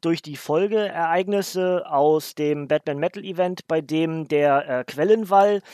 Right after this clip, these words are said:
aufgerissen wurde, haben wir jetzt also das Problem, dass mehrere unbekannte Wesen, Monster, Entitäten aller möglichen Formen und Farben eben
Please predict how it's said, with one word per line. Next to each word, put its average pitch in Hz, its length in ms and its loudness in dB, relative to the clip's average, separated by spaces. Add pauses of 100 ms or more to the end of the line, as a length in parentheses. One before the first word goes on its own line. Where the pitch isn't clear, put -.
(240)
aufgerissen 180 800 0
wurde, 180 400 2 (340)
haben 175 280 2
wir 185 80 4
jetzt 175 160 0
also 151 160 -2
das 151 120 -2
Problem, 170 600 -4
dass 156 220 -2
mehrere 156 720 2 (400)
unbekannte 165 1040 0 (480)
Wesen, 165 640 -2
Monster, 156 600 0
Entitäten 160 680 -4
aller 160 180 0
möglichen 151 360 -6
Formen 160 280 0
und 147 140 -4
Farben 170 400 2 (400)
eben 170 340 2